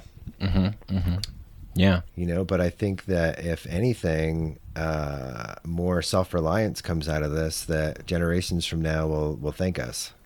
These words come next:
Speaker 1: Yeah. Yeah.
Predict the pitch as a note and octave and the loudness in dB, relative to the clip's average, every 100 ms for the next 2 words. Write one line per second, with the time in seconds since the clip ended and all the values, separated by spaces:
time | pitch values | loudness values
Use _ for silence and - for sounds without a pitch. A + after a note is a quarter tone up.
0 | - - - F2+ E2+ E2 - - - - | -20 -20 -2 4 4 4 -4 -16 -20 -16
1 | - - - - - - - - - - | -16 -18 -20 -20 -20 -20 -20 -20 -18 -14
2 | - - - - - - - G#2+ A#2+ C3+ | -10 -8 -8 -8 -12 -12 2 10 12 10
3 | A2 | 8